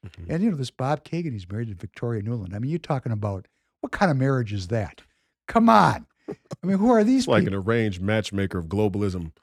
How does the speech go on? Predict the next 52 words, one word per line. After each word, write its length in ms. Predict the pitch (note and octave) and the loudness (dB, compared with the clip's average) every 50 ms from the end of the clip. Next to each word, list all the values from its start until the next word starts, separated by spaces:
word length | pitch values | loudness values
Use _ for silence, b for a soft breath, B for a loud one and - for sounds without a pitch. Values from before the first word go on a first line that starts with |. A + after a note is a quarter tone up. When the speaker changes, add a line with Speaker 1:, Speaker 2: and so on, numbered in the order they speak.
| _ - | _ 0
Speaker 2:
It 180 | G3 A3 A3+ | 2 2 4
is. 420 | B3 C4 C#4+ D4 C#4 A#3+ C#3 - - | 4 4 4 4 4 2 2 0 -2
It 280 | A2 - E3 E3 F3 | -2 -2 -2 -2 -2
Speaker 1:
<laughs> 80 | G3+ A3 | 0 2
Speaker 2:
is. 360 | G#3+ G#3+ G3 C#3 G#2+ F#2 - - | 2 4 4 2 0 -2 -6 -4
It, 180 | - D3 C#3+ | -4 -2 -2
it 220 | F3 - D3+ C#3+ G2 | -2 -2 -2 -2 -2
Speaker 1:
Was 80 | G2 A2 | -2 0
there 100 | G2+ G2+ | 2 2
a 20 | G2+ | 4
Speaker 2:
totally 280 | G3+ G3 G3 F#3 F3+ E3 | 4 4 2 2 4 4
is. 200 | A#2 B2 A#2 A2 | 4 4 4 4
Speaker 1:
globalist 220 | A#2 A2+ G#2 G2+ | 2 0 0 0
matchmaker 560 | G2+ G#2 A#2 B2+ - - C3 B2+ B2 - A#2+ | 0 -2 -2 -2 -2 -2 -2 -2 -2 -4 -4
going 260 | A#2+ B2+ B2+ B2+ B2+ C3 | -4 -4 -2 -2 0 0
on 140 | B2+ B2 | 0 0
in 100 | B2 A#2+ | 0 -2
the 100 | A#2 A2 | -2 -4
shadows 380 | G#2+ - C3 C3 C3 B2+ B2 A#2+ | -4 -4 -2 -2 -2 -2 -2 -4
here? 180 | B2+ C#3 D3+ - _ _ | -4 -6 -8 -10 _ _
Speaker 2:
Well, 360 | G#3+ E3+ F#3 F3 E3 - - _ - | -2 0 2 2 0 -2 -4 _ -14
it, 120 | - - _ _ _ _ _ | -16 -16 _ _ _ _ _
it 220 | - F3 D#3 - - _ - | -4 -4 -4 -4 -4 _ -2
Speaker 1:
No, 300 | F#3 F#3 G#3+ - - B2+ | 0 2 4 4 4 4
they 140 | G#2 G#2 G2+ | 4 4 4
just 180 | G#2+ B2+ A#2 - | 4 2 2 2
Speaker 2:
undersco- 20 | |
Speaker 1:
came 260 | - B2 A#2+ A#2+ A#2+ B2 | 2 2 2 2 2 2
up 140 | B2 B2 B2 | 2 2 0
under 160 | A#2+ A#2 A2+ | 0 0 0
the 80 | A2 G#2 | -2 -4
same, 560 | - - A2 A2+ A#2 A#2 A#2 A#2 A#2 A2+ - _ _ _ _ | -2 -2 -2 0 0 0 -2 -2 -4 -8 -10 _ _ _ _
they, 220 | - G2+ G2+ F2 | -6 -4 -4 -4
they, 180 | G2 - G2+ A2 | -2 -2 0 2
Speaker 2:
under 200 | - - D#3 D#3+ E3 | 2 2 2 2 2
the 80 | - | 2
Speaker 1:
they 40 | A2 | 0
Speaker 2:
system. 560 | A2+ - - G#3+ A3 - - - A2+ F2 - _ | 2 2 2 2 2 0 -2 -4 -6 -6 -8 _
Speaker 1:
Yeah. 160 | G#2 B2 B2+ | -4 -2 0
Speaker 2:
And 80 | D#3+ E3+ | 2 2
I 100 | F3 E3 | 2 0
said 280 | - - - B3 B3+ | 0 0 0 -2 0
this 200 | B3+ A#3 - - | 0 -2 -2 0
on 120 | F3 D#3 D#3 | 0 2 2
that 140 | C#3 B2+ B2 | 2 0 0
Speaker 1:
Yeah. 40 | B2 | 0
Speaker 2:
pod-, 260 | D#3+ G3 A#3+ A#3+ - _ _ _ _ - | 0 0 0 0 -4 _ _ _ _ 0
podcast, 440 | - B3 C#4+ - - - C#3+ B2 - - | 2 2 2 0 -2 -4 -4 -4 -4 -4
which 180 | B2+ A2+ - - | -6 -6 -6 -6
they 100 | B2+ A#2 | -8 -6
took 280 | - - B2+ A2 - | -6 -6 -6 -6 -4
down. 300 | - F#3+ G#3+ G3+ C#3+ - | -2 0 0 0 -2 -4